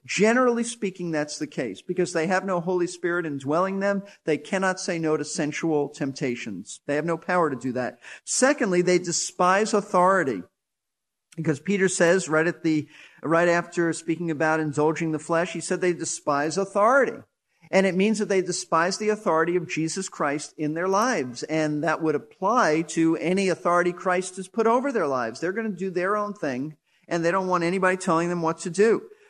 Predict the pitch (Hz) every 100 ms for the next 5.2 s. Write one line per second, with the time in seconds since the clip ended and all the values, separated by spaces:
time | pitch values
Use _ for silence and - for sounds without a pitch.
0 | _ 190 208 240 311 294 220 - 180 139
1 | 135 190 - _ - 202 208 214 208 202
2 | - - - 226 247 247 240 226 - 196
3 | 233 240 190 143 117 95 - 160 143 -
4 | 175 214 226 160 147 151 151 - 190 180
5 | 208 196